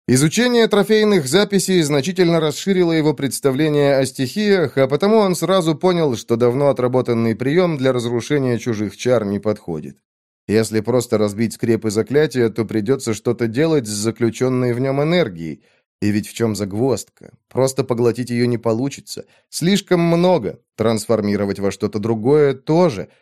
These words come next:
А простое решение – оставить как есть – чревато не меньшими неприятностями.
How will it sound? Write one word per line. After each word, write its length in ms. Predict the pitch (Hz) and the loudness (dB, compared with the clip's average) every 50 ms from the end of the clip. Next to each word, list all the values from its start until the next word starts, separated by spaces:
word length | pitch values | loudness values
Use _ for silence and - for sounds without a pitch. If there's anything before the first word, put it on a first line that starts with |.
| _ _ | _ _
А 100 | - 92 | -6 -4
простое 440 | 95 107 110 107 101 - 107 101 101 | -2 0 -2 -2 -2 -2 -2 -2 0
решение – 800 | 95 95 90 - - 135 156 175 165 120 90 78 - - - 107 - | -2 -2 -6 -4 -2 0 0 0 0 0 -4 -6 -8 -12 -16 -18 -8
оставить 520 | 76 90 95 - - 95 85 82 80 - | -6 -6 -4 -4 -4 -6 -6 -6 -6 -4
как 200 | - 104 95 - | -2 -4 -4 -2
есть – 440 | - 90 87 82 76 - - - - _ | -4 -6 -6 -6 -8 -12 -16 -20 -16 _
чревато 500 | - 120 123 127 120 120 123 120 135 131 | -6 -2 0 2 2 2 2 0 0 -2
не 120 | 131 123 | 0 0
меньшими 380 | 113 110 107 104 - 117 113 113 | 0 0 -2 -2 -4 -4 -4 -2
неприятностями. 960 | 117 120 113 135 139 151 160 147 - 87 76 - - - 76 73 69 65 | -2 -2 -2 -4 -2 -2 -2 -2 -4 -8 -14 -18 -16 -16 -14 -14 -14 -14